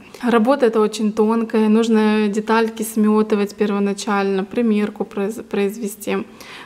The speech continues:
потому что где-то линия красиво не идёт. Ну, как бы это первый раз было,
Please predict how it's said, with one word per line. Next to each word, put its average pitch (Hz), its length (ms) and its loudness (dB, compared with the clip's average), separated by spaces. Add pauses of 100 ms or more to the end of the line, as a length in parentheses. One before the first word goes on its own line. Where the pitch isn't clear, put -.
(100)
потому 214 300 -2
что 214 140 -4
где-то 233 260 0
линия 214 400 2
красиво 214 500 -4
не 202 300 -2
идёт. 190 320 -4 (120)
Ну, 294 260 -4
как 202 180 0
бы 214 100 4
это 220 140 2
первый 214 380 -2
раз 269 320 0
было, 202 440 -2